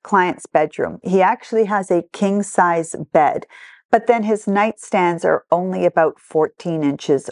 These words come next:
wide. They're not scaled properly, both to the bed and to the space available. So when choosing your nightstands, you really want to be able to fill the space on either side of the bed.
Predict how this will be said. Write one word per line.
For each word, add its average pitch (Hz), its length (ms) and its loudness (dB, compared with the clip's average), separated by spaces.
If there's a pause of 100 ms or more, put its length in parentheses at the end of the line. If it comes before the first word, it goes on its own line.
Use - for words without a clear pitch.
wide. 135 640 -2
They're 190 160 2
not 208 340 0
scaled 180 760 -2
properly, 151 560 -4 (340)
both 185 380 0
to - 120 -2
the 160 120 0
bed 180 460 0 (260)
and 254 180 2
to 240 140 0
the 208 120 0
space - 460 -6
available. 175 840 -2 (380)
So 220 160 4
when 208 240 0
choosing 294 540 0
your 202 340 2
nightstands, 190 800 -4 (100)
you 208 220 2
really 262 340 2
want 220 280 -2
to 202 40 -6
be 190 120 -2
able 190 220 0
to - 160 -2
fill 214 520 0
the 190 100 -4
space 170 500 -2 (120)
on 165 180 0
either 165 320 -2
side 147 420 -2
of 143 180 -8
the 170 60 -2
bed. - 440 0